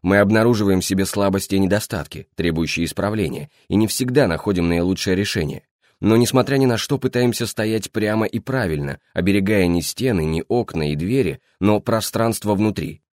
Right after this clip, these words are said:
Пространство, где мы лелеем и чтим всё, что нам важно и дорого. Да, это несомненно, каждый из нас храм. Но что заключено в пространстве моего храма? Эстер, Заир.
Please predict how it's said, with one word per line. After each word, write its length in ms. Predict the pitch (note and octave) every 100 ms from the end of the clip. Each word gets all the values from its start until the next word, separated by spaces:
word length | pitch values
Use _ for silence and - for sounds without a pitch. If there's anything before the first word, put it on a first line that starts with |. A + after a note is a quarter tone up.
| _ _
Пространство, 760 | - A#2+ A#2 C3 C#3+ A2+ - E2+
где 220 | D#2 F#2+
мы 160 | G2+ -
лелеем 520 | A2 G#2 G#2 A#2 A#2
и 160 | - G2
чтим 300 | - G#2+ G2
всё, 300 | - G#2+ G#2+
что 200 | - A#2
нам 180 | G2+
важно 380 | F2 F#2 F2+ E2
и 140 | F#2+ G2+
дорого. 420 | F#2+ D#2 B1+ - _ _ _ _ _ _
Да, 320 | - C3 C3+
это 200 | F2 D2+
несомненно, 680 | A2+ A#2 C3 C#3+ G#2+ D2 B1+ _ _
каждый 440 | - C3+ A2+ A2+
из 100 | G#2+
нас 300 | G2+ A2+ A#2+
храм. 400 | - A2+ E2+ C2 _ _ _ _ _
Но 180 | G#2 C3
что 240 | - -
заключено 560 | G#2+ F#2+ F#2+ D3 G2+ A#2+
в 80 | B2+
пространстве 640 | F#2+ F#2+ G#2 G2+ G2+ G#2
моего 360 | A2 A2+ B2+ G#2
храма? 440 | - F2+ C2+ - _ _ _ _ -
Эстер, 480 | G2+ - - G#2 - _ _ _ -
Заир. 480 | F#2+ E3+ E2 -